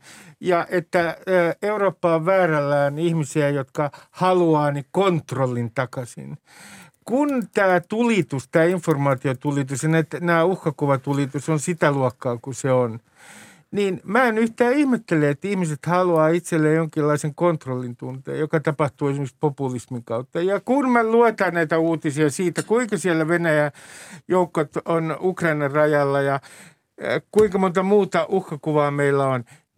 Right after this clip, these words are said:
totta kai mun mielestä pitää, äh, äh, valistuneen kansalaisen pitää tietenkin olla jollain tavalla tietoinen siitä, mitä maailmassa tapahtuu. Mutta,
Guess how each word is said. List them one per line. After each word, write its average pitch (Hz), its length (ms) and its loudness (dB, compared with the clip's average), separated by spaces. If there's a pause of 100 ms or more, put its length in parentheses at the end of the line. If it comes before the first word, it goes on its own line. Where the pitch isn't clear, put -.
(160)
totta 269 320 -2
kai 180 300 0
mun 170 200 0
mielestä 147 540 -2
pitää, 165 380 2
äh, 147 60 -4 (180)
äh, - 60 -10 (480)
valistuneen 185 540 0
kansalaisen 147 720 0
pitää 151 280 0
tietenkin 151 480 -2
olla 151 140 2
jollain 165 420 4
tavalla 131 340 0
tietoinen 139 420 -2
siitä, 151 280 -2
mitä 131 220 -2
maailmassa 139 500 0
tapahtuu. 120 680 -4 (600)
Mutta, 156 600 0